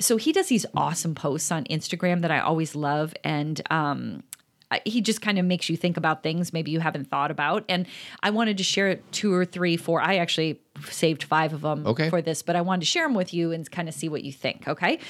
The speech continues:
Speaker 1: So again, these are from Adam Grant. Um, you can go to his Insta or his Facebook and you can see a new one, I think, every day. So here's one. "Picking someone as your role model in life sets unrealistic expectations.
Speaker 2: Mm.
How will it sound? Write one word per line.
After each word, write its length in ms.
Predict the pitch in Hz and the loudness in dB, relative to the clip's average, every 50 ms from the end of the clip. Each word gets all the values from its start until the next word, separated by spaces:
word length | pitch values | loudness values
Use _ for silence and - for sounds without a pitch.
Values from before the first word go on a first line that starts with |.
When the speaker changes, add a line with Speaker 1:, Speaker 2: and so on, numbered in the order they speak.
| - - - - - - | -12 -12 -12 -12 -14 -6
Speaker 1:
So 140 | - 240 202 | -2 -2 0
again, 200 | 202 196 185 190 | 2 2 2 2
these 160 | 190 196 190 | 2 0 0
are 60 | 208 208 | 0 0
from 160 | - 208 196 - | 0 0 0 2
Adam 260 | - 196 208 214 214 | 2 2 2 2 2
Grant. 520 | 208 226 226 220 214 220 220 220 - - - - | 2 2 2 4 4 2 2 0 -2 -4 0 0
Um, 480 | 180 180 175 175 175 175 175 180 160 | 2 4 4 4 4 2 2 0 0
you 120 | - 180 170 | 0 0 0
can 100 | - 170 | 0 0
go 100 | 156 180 | 2 2
to 60 | 170 | 2
his 120 | 170 165 - | 2 2 2
Insta 340 | - 175 175 170 - 180 - | 2 2 2 2 0 0 2
or 120 | - 185 | 2 2
his 140 | 180 165 - | 2 2 0
Facebook 520 | - - 160 160 - - - 160 151 - - | 0 -2 -2 -2 -2 -2 -2 -2 -2 -2 -2
and 100 | 156 165 | -2 -2
you 80 | 165 | -2
can 200 | 156 - - 156 | -2 -4 -4 -4
see 300 | 143 - - 156 156 151 | -2 -2 -2 0 0 0
a 40 | 151 | 0
new 180 | 151 165 190 208 | 2 2 2 4
one, 440 | 202 175 165 165 165 160 160 151 - | 4 4 2 2 0 -2 -4 -6 -10
I 60 | - | -6
think, 260 | - - 262 349 - - - _ - - _ - | -2 -2 -2 -2 -4 -10 -20 _ -20 -14 _ -6
every 300 | 151 151 - 156 156 139 | -6 -4 -2 -2 -2 0
day. 360 | - - 214 220 - - - - - - - - - - - - - _ _ _ _ _ _ - - _ | 2 2 2 2 0 -2 -8 -12 -16 -16 -16 -18 -18 -20 -20 -20 -20 _ _ _ _ _ _ -20 -16 _
So 440 | - - - 226 214 208 196 185 180 - | -6 -2 0 2 4 4 4 2 0 -2
here's 240 | 220 302 330 240 | 0 0 0 2
one. 140 | 190 135 - - - | 2 0 -2 -2 -2
"Picking 440 | - - 302 294 - 370 370 370 339 | 0 0 0 2 0 0 0 0 0
someone 520 | - - - 247 233 233 233 240 240 226 | 0 2 2 2 4 4 4 4 2 2
as 240 | - - 180 175 156 | 2 2 2 2 2
your 100 | 160 160 | 2 0
role 340 | 156 151 170 190 208 214 202 | 0 2 2 2 2 2 2
model 520 | 185 160 135 123 - - - 123 131 - | 0 0 -2 -2 -2 -2 0 0 0 0
in 200 | - 175 165 165 | 2 2 2 2
life 540 | 165 190 220 214 139 120 127 - - - - - - | 2 2 2 2 2 0 -2 -4 -6 -12 -20 -10 -4
sets 500 | - - - - 180 180 - - - - _ _ _ _ _ | -4 -2 2 2 0 0 0 -2 -4 -4 _ _ _ _ _
unrealistic 800 | - 190 220 247 277 277 277 269 240 208 190 185 180 - 180 175 - | 0 0 2 4 4 4 4 4 4 4 4 2 2 2 0 2 2
expectations. 1000 | 143 139 - - - 147 - - - 160 156 143 - - - - - - 101 | 0 0 -2 -4 -6 -6 -4 -2 -2 0 0 0 0 -2 -4 -6 -4 -2 0
Speaker 2:
Mm. 100 | 92 82 | 0 0